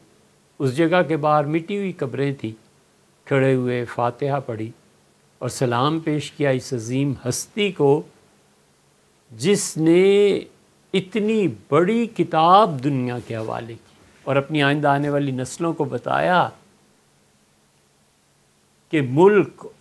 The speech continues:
और अकवाम और इक्तसादियात किस तरह हुआ करती, इज्तिमाई और सियासी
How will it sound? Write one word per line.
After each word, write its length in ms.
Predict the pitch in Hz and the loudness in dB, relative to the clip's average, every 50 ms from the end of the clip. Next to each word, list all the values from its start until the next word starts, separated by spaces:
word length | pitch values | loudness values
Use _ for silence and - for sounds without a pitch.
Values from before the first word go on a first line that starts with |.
| _ | _
और 160 | 135 143 143 - - | 0 0 2 2 0
अकवाम 760 | 147 - - 156 139 139 139 151 175 185 185 170 131 110 104 113 - - - _ | -2 0 0 0 4 4 4 4 4 2 2 2 0 -4 -8 -12 -16 -20 -20 _
और 140 | - 143 147 | -4 -2 -2
इक्तसादियात 1120 | - - - - 151 139 - 151 139 131 131 117 113 117 120 135 143 156 170 160 143 - - _ - _ _ _ _ _ _ _ _ _ _ _ _ _ _ _ _ _ _ _ _ _ _ _ _ _ | -2 -6 -6 -6 -6 -4 2 4 4 4 4 0 -4 -2 -2 0 2 2 2 0 0 -4 -10 _ -20 _ _ _ _ _ _ _ _ _ _ _ _ _ _ _ _ _ _ _ _ _ _ _ _ _
किस 220 | 233 208 - - - | -6 -6 -6 0 2
तरह 200 | 320 311 - 180 | 4 6 6 6
हुआ 240 | 156 120 104 104 104 | 6 4 2 -2 -2
करती, 400 | 107 - 107 - - _ - - - _ _ _ _ _ _ _ _ _ _ _ _ _ _ _ _ _ - | -4 -8 -14 -16 -16 _ -20 -20 -20 _ _ _ _ _ _ _ _ _ _ _ _ _ _ _ _ _ -4
इज्तिमाई 960 | 165 143 139 151 151 135 180 180 170 170 175 170 170 175 190 202 214 226 233 | -2 0 0 -2 0 4 4 4 4 6 4 6 6 6 4 4 2 4 4
और 160 | 220 196 147 - | 6 6 4 2
सियासी 880 | - - - - 156 147 139 151 160 165 - - - - 247 214 214 | 0 -6 -2 2 4 6 8 8 6 6 4 0 -2 -2 -2 0 0